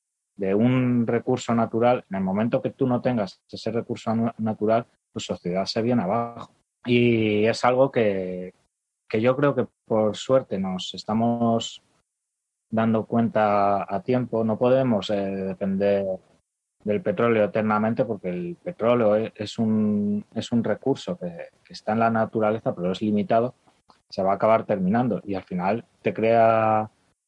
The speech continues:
eh, unos conflictos geopolíticos y tal que, que no compensan, por ejemplo, y que da, y que puede dar poder a ciertos gobiernos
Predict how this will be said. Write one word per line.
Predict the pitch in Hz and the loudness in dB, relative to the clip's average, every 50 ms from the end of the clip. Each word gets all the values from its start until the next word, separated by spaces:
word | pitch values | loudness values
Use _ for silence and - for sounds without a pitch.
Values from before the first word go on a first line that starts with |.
| _ _ _ | _ _ _
eh, | - 120 120 120 117 117 117 120 120 | 0 2 4 4 6 4 4 2 2
unos | 123 120 120 117 - | 2 2 2 0 0
conflictos | - - 123 - - - 127 127 - _ - 87 85 - - _ _ _ _ _ _ _ _ | -2 -4 -4 -4 -2 -4 -4 -4 -4 _ -10 -10 -10 -10 -16 _ _ _ _ _ _ _ _
geopolíticos | - - 98 92 92 90 87 87 85 90 104 123 120 - 127 113 98 - 113 110 113 113 113 113 113 113 113 113 113 113 113 113 107 - - - _ _ _ _ _ _ _ _ _ _ | -8 -4 -2 0 0 -2 -4 -6 -6 -2 -2 -2 0 0 -4 -4 0 0 0 2 2 2 2 2 2 2 2 0 2 2 0 0 -2 -4 -8 -16 _ _ _ _ _ _ _ _ _ _
y | - 110 | -6 -4
tal | - - 123 135 143 147 143 | 0 2 4 4 4 2 2
que, | - 123 104 101 95 95 92 95 95 92 90 90 90 87 87 87 87 85 85 82 80 - _ _ _ _ _ _ _ _ | 0 0 2 2 2 0 0 0 -2 -2 -2 -2 -2 -2 -2 -4 -4 -6 -8 -10 -12 -16 _ _ _ _ _ _ _ _
que | - 95 | -4 -2
no | 95 101 - | 0 0 0
compensan, | - 113 107 95 - 123 131 - - 180 175 - _ _ _ _ _ _ _ _ _ _ _ _ _ _ _ _ _ _ | 0 0 0 0 0 -2 -2 -2 -8 -10 -12 -14 _ _ _ _ _ _ _ _ _ _ _ _ _ _ _ _ _ _
por | 101 92 | -12 -12
ejemplo, | - - 123 131 120 | -8 -6 -4 -4 -4
y | 95 | -4
que | 87 92 | -4 0
da, | 90 95 104 107 - _ - _ _ _ _ _ _ _ _ | 0 2 0 0 -2 _ -18 _ _ _ _ _ _ _ _
y | 110 98 | -6 -6
que | - 98 | -6 -2
puede | 92 107 107 110 110 | 2 2 4 4 4
dar | 110 113 117 110 - | 4 4 2 2 0
poder | - 110 104 107 117 127 131 117 98 | 0 2 2 4 6 6 6 4 4
a | 92 90 90 87 87 87 | 0 -2 -2 -4 -4 -6
ciertos | - - 107 110 113 - - 117 107 | -4 -2 -2 -2 0 0 -2 -2 0
gobiernos | - 110 107 110 117 123 127 127 120 120 123 139 - - | 2 0 2 2 4 2 2 2 2 0 -2 -2 -4 -10